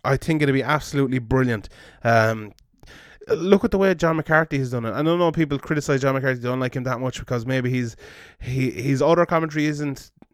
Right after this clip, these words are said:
absolutely fantastic. I actually like, I, at the start I didn't, I was unsure of him,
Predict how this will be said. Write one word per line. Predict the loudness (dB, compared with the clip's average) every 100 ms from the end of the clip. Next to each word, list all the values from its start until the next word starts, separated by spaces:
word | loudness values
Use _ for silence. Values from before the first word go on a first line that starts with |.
| _ -10 -8
absolutely | -6 -6 -4
fantastic. | -4 -4 -6 -2
I | 0
actually | 0 0 2 4
like, | 4 4
I, | 0 2
at | -2 -4
the |
start | -2 -2 0 -2
I | -2 -2
didn't, | -4 -6 -10 -20 -20 -6
I | 0
was | 2
unsure | 2 0 2 4 4
of |
him, | 2